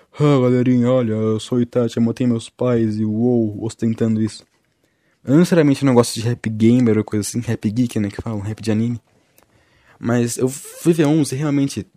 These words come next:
nossa, era um bagulho realmente falando, tipo, um rap do Itachi ostentando ele ter matado a família. E por mais que também seja responsabilidade dos pais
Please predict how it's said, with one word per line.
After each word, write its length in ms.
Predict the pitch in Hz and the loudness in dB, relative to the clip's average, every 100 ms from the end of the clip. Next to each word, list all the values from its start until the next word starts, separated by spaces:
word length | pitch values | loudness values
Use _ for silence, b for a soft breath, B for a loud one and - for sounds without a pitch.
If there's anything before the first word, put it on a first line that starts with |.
| _ | _
nossa, 460 | 117 127 139 - 107 | -6 -4 -4 -6 -8
era 260 | 104 107 123 | -8 -4 -2
um 180 | 110 95 _ _ _ _ | -4 -8 _ _ _ _
bagulho 400 | 127 113 117 131 | 0 2 4 2
realmente 280 | 147 151 - | 4 2 0
falando, 320 | 127 127 127 | -2 0 -2
tipo, 480 | 120 117 117 104 92 _ _ _ _ _ _ _ _ _ | -4 -6 -4 -4 -4 _ _ _ _ _ _ _ _ _
um 80 | 123 | -4
rap 180 | 127 131 | -2 2
do 80 | 131 | 2
Itachi 400 | 123 127 127 143 | 2 -2 -4 -8
ostentando 800 | - 143 135 127 135 151 147 - _ _ _ _ _ | -4 -4 -2 0 0 0 -2 -4 _ _ _ _ _
ele 200 | 120 127 | -2 -2
ter 140 | 123 131 | 2 2
matado 300 | 123 - 123 | 2 0 -2
a 40 | |
família. 480 | - 117 110 101 92 _ _ _ _ _ | 0 -2 -2 -4 -10 _ _ _ _ _
E 40 | - | -6
por 120 | 135 | -2
mais 160 | 131 151 | 0 0
que 140 | - | -2
também 360 | 170 135 143 143 | 0 2 4 2
seja 200 | 123 113 | 0 -2
responsabilidade 680 | 117 120 120 117 110 113 | -2 -4 -4 -4 -2 -2
dos 180 | 113 110 | -2 -6
pais 540 | - - 123 110 98 | -8 -2 0 0 -2